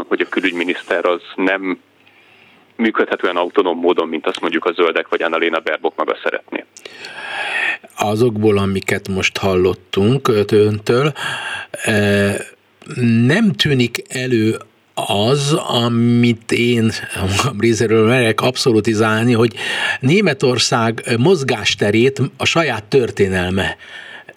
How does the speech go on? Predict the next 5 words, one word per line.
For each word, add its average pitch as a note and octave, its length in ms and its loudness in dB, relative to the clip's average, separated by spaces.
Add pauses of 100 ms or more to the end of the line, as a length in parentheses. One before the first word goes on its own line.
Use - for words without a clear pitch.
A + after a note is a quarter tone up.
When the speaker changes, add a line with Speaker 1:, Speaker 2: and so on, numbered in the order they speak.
Speaker 2:
ö, G2 160 0
szűkíti. G#2+ 680 -2 (480)
És A2+ 300 2
hogy, A#2+ 240 2
ö, B2 200 4